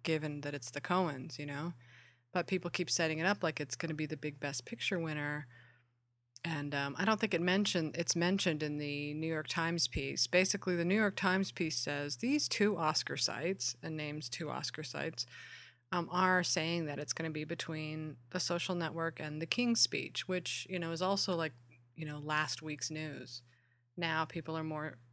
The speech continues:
you know, or less speculating about, um, True Grit and maybe The Fighter than they are even The King's Speech. So, but they're all kind of in the mix. It's just that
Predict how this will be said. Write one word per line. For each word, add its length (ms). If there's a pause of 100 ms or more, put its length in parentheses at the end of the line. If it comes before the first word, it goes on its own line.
you 80
know, 140
or 160
less 280
speculating 600
about, 400 (120)
um, 360 (560)
True 220
Grit 480 (480)
and 180
maybe 240
The 120
Fighter 440
than 160
they 140
are 380 (360)
even 240
The 80
King's 320
Speech. 400
So, 300
but 100
they're 160
all 120
kind 200
of 80
in 120
the 60
mix. 440 (600)
It's 120
just 240
that 240